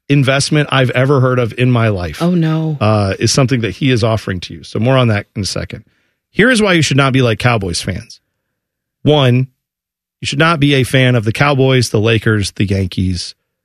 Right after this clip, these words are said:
Speaker 1: and Michigan. That's just a dumb combo.
Speaker 2: <laughs>
Speaker 1: Don't do it. Now, for those of you who are not that type of fan, you're just actually a Cowboys fan and you like,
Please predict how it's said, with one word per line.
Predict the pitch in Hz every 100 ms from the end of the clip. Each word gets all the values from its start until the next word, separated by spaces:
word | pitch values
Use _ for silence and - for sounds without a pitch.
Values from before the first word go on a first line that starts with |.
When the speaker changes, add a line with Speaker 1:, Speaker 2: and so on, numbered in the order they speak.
| _ _ _
Speaker 1:
and | 110 110
Michigan. | 101 - - - - -
That's | 135 -
just | 139 -
a | 110
dumb | 87 151 165 160
combo. | 143 131 127 127 120 - -
Speaker 2:
<laughs> | -
Speaker 1:
Don't | - 123 110
do | 92 71
it. | - _ - - _ _ _ _ -
Now, | 151 135 110 -
for | -
those | 208 190
of |
you | 185
who | 156
are | 147
not | 160 151
that | 131
type | 131 110
of |
fan, | - 113
you're | 127
just | 123 131
actually | 123 - 110
a |
Cowboys | 143 147 147 135
fan | 143 139
and | 131
you | 120
like, | 117 110